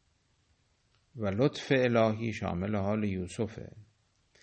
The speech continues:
این پیراهن هم پیراهن یوسفه و این لطف الهی هست که پیراهن یوسف می‌تونه چشم یعقوب پیامبر رو بینا بکنه. این شرک نیست،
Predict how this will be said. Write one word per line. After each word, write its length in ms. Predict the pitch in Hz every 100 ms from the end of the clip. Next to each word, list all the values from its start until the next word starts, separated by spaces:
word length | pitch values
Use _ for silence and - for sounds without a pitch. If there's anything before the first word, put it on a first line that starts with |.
| - - _ -
این 180 | 165
پیراهن 680 | 165 - 123 117 110 113 147
هم 140 | 165
پیراهن 640 | 151 - 117 113 113 127 165
یوسفه 880 | 165 135 113 - 180 165 - 71 - _ _ _ _ _ _ _ _ _ _ _ _ _ _ _ _ _ -
و 40 |
این 240 | 120 170 147
لطف 380 | 139 170 - 180
الهی 520 | - 117 113 117 160
هست 340 | 135 101 98 -
که 80 |
پیراهن 640 | 104 - 113 113 110 110 110
یوسف 720 | 110 110 - 139 170 180 - _ _ _ _ -
می‌تونه 480 | 165 233 262 220 180
چشم 360 | 165 143 135
یعقوب 560 | 123 117 104 104 101 98
پیامبر 460 | 98 98 92 90
رو 160 | 87 87
بینا 360 | 85 87 85 85
بکنه. 680 | 87 - 80 85 117 104 -
این 160 | 131
شرک 480 | 117 - 135 135 -
نیست، 480 | 175 117 101 - -